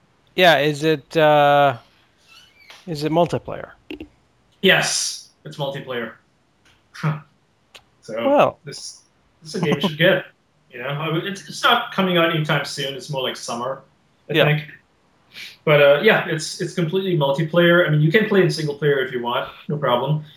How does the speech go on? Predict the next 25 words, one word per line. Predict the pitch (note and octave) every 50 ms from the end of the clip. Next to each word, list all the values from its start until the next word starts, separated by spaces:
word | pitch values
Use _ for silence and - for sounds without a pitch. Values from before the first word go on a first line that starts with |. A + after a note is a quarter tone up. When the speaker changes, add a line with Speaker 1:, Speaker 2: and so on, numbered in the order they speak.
| _ - - _ _
Speaker 2:
But | D3 C#3+ C#3
you | D#3+ D3+
can | D#3 E3+ D#3+
import | D#3 D3+ D3+ D3+ F3 E3 E3 E3
your | C#3+ -
single | - F3+ F#3 F3+ D#3+
player | F3 F3 F3 D3+
character | - F3+ D#3+ D3 D3+ - - C#3+ C#3+ C#3
to | C#3+ - F3 E3+
multiplayer, | D3 D#3 D#3+ - E3 D#3 - - A2+ A2 G#2+ A2+ A2+ -
and | - C3 B2+ B2+
you | B2
can | A#2+ B2+ A#2
play | - C#3 B2 A#2
it |
there. | A#2 C3+ C#3 C#3 - - - _ _ _ _ _ _ _ _ _ _ _
So | - C3 A#2+ B2 B2 B2 A#2+ - - _ _
it's, | - - - - _ -
it's | - - -
like | - -
old | G#3 F#3+ F3+ -
school | - - F#3 E3+
Diablo | D#3 D#3 D3+ C#3+ C#3+ D3+ C#3+ C#3+
two. | - D3+ D3 D#3+ F3+ - - _ _ _ _ _ _ _ _ _ _ _
Speaker 1:
Yeah. | - E3+ D3 C3+ B2+